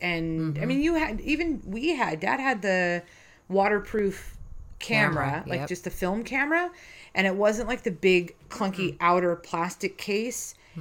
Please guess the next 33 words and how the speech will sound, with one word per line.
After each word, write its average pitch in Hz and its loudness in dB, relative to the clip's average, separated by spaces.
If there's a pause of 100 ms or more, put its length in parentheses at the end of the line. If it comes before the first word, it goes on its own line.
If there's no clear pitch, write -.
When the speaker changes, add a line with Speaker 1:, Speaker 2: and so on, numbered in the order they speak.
(100)
Speaker 1:
It 190 0
Speaker 2:
Mm-mm. 180 -2
Speaker 1:
was 190 -2
what, 202 -6
that 214 -4
was, 262 -4
like, 269 -2
the - -6
only 214 0
camera 202 -4
we 147 -4
had. 139 -4
Speaker 2:
Mm-hmm. 175 -4 (200)
Speaker 1:
Um, 143 0
and 151 -6
it 156 -2
just, 156 -6 (340)
it 170 -14
was 156 -10
like, 143 -8
"Well, 143 -4
hey, 185 -2
why 147 -6
not?" 185 -4
What 220 -6
a 302 -4
fucking 285 -8
expense. 190 -6
He 190 -12
prob-, 233 -12
they 214 -6
probably 294 -10
spent 240 -8